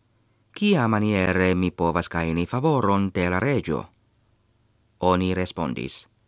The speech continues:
"Se vi volas gajni favoron de la reĝo, vi devas imiti liajn konduton kaj aspekton."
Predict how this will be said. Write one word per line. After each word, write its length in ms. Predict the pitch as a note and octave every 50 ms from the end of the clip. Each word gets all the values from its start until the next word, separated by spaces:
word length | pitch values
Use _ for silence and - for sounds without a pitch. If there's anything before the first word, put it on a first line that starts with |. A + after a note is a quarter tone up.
| _ _ _ _ _ _ _ _ _ _ _ -
"Se 220 | - - G#3 G3+
vi 120 | D#3 C3 G#2+
volas 380 | E2+ G2 F#2+ F#2+ F#2+ F#2+ - -
gajni 560 | - F#2+ F#2 F#2 F#2+ F#2+ F#2 F#2 F#2 F#2 F2+
favoron 680 | - G2 F#2+ E2 F#2+ F#2+ F#2 F2+ F2 F2+ F#2 F2+ F2+ E2
de 160 | - F2+ F2+
la 100 | F2 F2
reĝo, 420 | F#2 G#2 G2+ F#2+ F2+ - G2+ G2+ G2 - _ _ _ _ -
vi 140 | - A#2+ A#2+
devas 380 | - A#2+ A#2 A2 A#2+ A#2+ - B2+
imiti 540 | B2 C3 D3+ E3 D#3 - _ - C#3+ C#3
liajn 500 | B2+ A#2+ B2 B2 B2 A#2 A#2+ A#2 A#2+ A#2+
konduton 840 | A2+ - A#2+ G#2 G#2 G2+ F#2+ - E3+ F3 - - - F2+ E2+ F2 F#2
kaj 220 | - G2 F#2+ G2 G#2+ -
aspekton." 680 | G2+ - - - - G#2+ - - - C#2 G1+ G1+